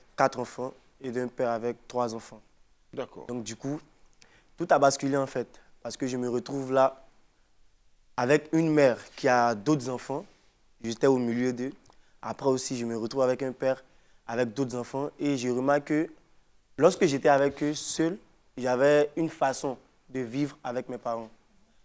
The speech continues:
Speaker 1: Voilà, mais du coup, après la séparation, ça a vraiment été très compliqué pour moi, voilà, de vivre avec ça en tête. Donc je détestais en fait. Je détestais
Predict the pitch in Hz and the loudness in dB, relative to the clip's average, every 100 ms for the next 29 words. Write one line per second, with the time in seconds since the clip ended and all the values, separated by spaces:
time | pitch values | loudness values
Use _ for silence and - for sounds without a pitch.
0 | _ _ 113 123 127 127 123 123 - 165 | _ _ -4 -2 0 -2 -4 -8 -6 -6
1 | 135 127 151 147 143 127 123 123 120 - | -4 -2 0 0 0 -4 -4 -2 -4 -4
2 | 135 127 120 120 113 131 147 135 - 139 | -6 -4 -4 -4 -6 -4 -2 -4 -6 -8
3 | - _ _ _ _ 160 147 135 120 117 | -8 _ _ _ _ -2 -2 -2 -4 0
4 | 131 120 120 123 139 - _ _ _ _ | 0 0 0 0 -2 -10 _ _ _ _
5 | _ _ - _ 117 120 - 123 120 123 | _ _ -20 _ -8 -8 -6 -8 -6 -4
6 | 110 151 160 151 - 123 131 127 139 120 | 0 0 0 -2 -6 0 0 2 0 -2
7 | 117 131 127 - _ - 117 139 123 123 | -2 -2 -2 -10 _ -10 -4 -2 -2 -2
8 | - 139 - 151 135 117 _ _ _ _ | -2 -2 0 -2 -4 -8 _ _ _ _
9 | _ _ _ 117 113 113 120 - 135 | _ _ _ -8 -6 -4 -4 0 -2